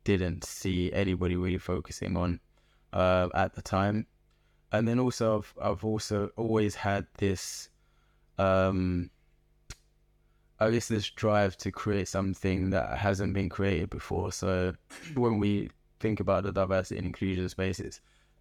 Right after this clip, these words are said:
you know, to your point, there are a lot of practitioners operating in this space, but it's always kind of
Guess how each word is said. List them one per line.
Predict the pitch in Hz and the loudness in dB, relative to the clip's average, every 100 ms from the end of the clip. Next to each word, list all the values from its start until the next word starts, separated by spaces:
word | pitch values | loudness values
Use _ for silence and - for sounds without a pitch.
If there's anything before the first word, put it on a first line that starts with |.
| - | -6
you | 95 | -2
know, | 90 | -2
to | - 104 | 0 0
your | 98 | 0
point, | - 104 87 | 2 2 2
there | 95 95 | 2 2
are | 98 95 | 2 2
a | |
lot | 92 | 0
of | 104 - - | -4 -10 -6
practitioners | - - 107 98 90 90 92 92 - - _ _ - | -6 -2 -2 -2 0 0 0 -2 -6 -18 _ _ -4
operating | 101 98 90 - 95 92 92 | -2 0 0 0 0 0 0
in | 95 92 | -2 0
this | 90 | 0
space, | - 107 101 | 0 0 0
but | - 92 - - _ _ - | -2 -2 -2 -8 _ _ -6
it's | 87 76 - | -4 -4 -2
always | 104 98 92 90 - | 0 2 2 0 -2
kind | 95 92 90 | -2 0 2
of | 90 87 - | 0 -4 -10